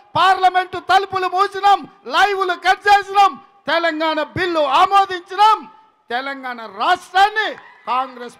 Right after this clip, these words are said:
పార్టీ ఇచ్చింది. నేను ఇవాళ ఈ వేదిక మీద నుంచి చెప్పదలుచుకున్న, మా యువకులు తెలంగాణ కోసం గల్లీలో లొల్లి పెడితే మా అంజన్ కుమార్ యాదవ్, మా పొన్నం ప్రభాకర్,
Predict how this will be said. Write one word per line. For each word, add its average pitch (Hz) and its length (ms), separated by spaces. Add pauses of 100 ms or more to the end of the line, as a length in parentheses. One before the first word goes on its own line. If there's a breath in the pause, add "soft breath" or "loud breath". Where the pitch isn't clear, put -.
పార్టీ 202 340 (180)
ఇచ్చింది. 247 360 (2000)
నేను 302 220
ఇవాళ 330 340 (840)
ఈ 233 120
వేదిక 262 420 (120)
మీద 247 120 (100)
నుంచి 226 180 (100)
చెప్పదలుచుకున్న, 240 720 (600)
మా 185 260
యువకులు 294 580 (640)
తెలంగాణ 269 520
కోసం 240 480
గల్లీలో 226 420
లొల్లి 208 320
పెడితే 247 380 (840)
మా 214 80 (100)
అంజన్ 240 360
కుమార్ 247 280
యాదవ్, 294 500 (360)
మా 208 180
పొన్నం 247 460
ప్రభాకర్, 330 680